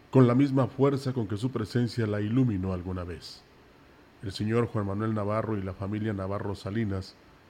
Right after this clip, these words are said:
agradecen a familiares y amigos, de manera especial al doctor Obed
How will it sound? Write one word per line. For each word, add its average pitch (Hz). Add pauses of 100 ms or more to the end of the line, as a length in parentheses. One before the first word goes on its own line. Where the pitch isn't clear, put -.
(120)
agradecen 117
a 110
familiares 104
y -
amigos, 127 (340)
de 101
manera 98
especial 104
al 107
doctor 95
Obed 110